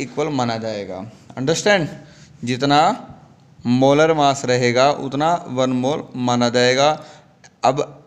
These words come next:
ऐसे क्वेश्चंस हमें आगे करने हैं मोल कॉन्सेप्ट से रिलेटेड। अब देखो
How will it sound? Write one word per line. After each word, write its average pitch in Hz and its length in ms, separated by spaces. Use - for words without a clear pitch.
ऐसे 156 360
क्वेश्चंस 151 520
हमें 139 220
आगे 131 300
करने 135 320
हैं 156 440
मोल 135 440
कॉन्सेप्ट 127 520
से 139 260
रिलेटेड। 120 480
अब 143 160
देखो 131 280